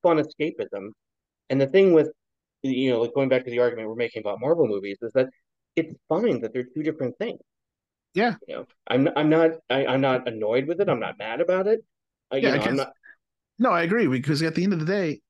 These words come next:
Speaker 2: it's just, it's Ant-Man, right? Like,
Speaker 1: <laughs>
Speaker 2: like, I can, I get having high expectations and having, um, and expecting, like, you know, Superman,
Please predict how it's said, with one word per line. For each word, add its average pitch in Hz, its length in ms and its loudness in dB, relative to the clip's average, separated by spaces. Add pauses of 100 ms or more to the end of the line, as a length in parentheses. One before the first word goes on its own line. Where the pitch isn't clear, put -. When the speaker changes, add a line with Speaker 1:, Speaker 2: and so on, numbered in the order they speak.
(360)
Speaker 2:
it's - 180 -16
just, - 300 -8 (200)
it's - 160 -10 (120)
Ant-Man, 160 640 -4 (240)
right? 165 240 0
Like, 156 320 0
Speaker 1:
<laughs> - 1600 -4
Speaker 2:
like, 165 280 -2
I 170 140 -2
can, 180 260 -2
I 156 200 -2
get 131 360 -2
having 135 640 -2
high 139 260 -2
expectations 107 1000 -6 (360)
and 101 760 -2 (920)
having, 107 640 -4 (560)
um, 78 640 -6 (720)
and 110 220 -2
expecting, 117 640 -2
like, 101 240 -4
you - 160 -10
know, 95 160 -4
Superman, 98 800 -2